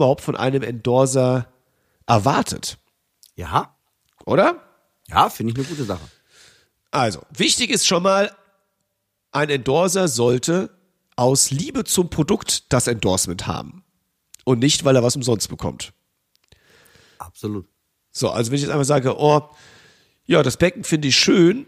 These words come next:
Speaker 1: das würde ich gerne spielen und ich spiele schon immer diese Beckenmarke, dann ist das eine super Sache. Wenn ich hingehe und sage, ja, die Beckenmarke ist super, aber die wollen mir kein Endorsement geben, nun gut, dann gehe ich halt zur nächsten Beckenfirma, die gibt mir bestimmt eins.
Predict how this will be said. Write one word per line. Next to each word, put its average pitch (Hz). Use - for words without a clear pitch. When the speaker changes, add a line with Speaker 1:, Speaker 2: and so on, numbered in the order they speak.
Speaker 1:
das 139
würde 143
ich -
gerne 131
spielen 185
und 165
ich -
spiele 156
schon 123
immer 269
diese 117
Beckenmarke, 101
dann 120
ist 165
das 151
eine 131
super 123
Sache. 101
Wenn 151
ich 143
hingehe 185
und 151
sage, 143
ja, 127
die 117
Beckenmarke 127
ist -
super, 180
aber 143
die 135
wollen 160
mir 151
kein 135
Endorsement 147
geben, 110
nun 156
gut, 208
dann 165
gehe 147
ich 156
halt 160
zur 139
nächsten 139
Beckenfirma, 110
die 127
gibt -
mir 120
bestimmt 151
eins. -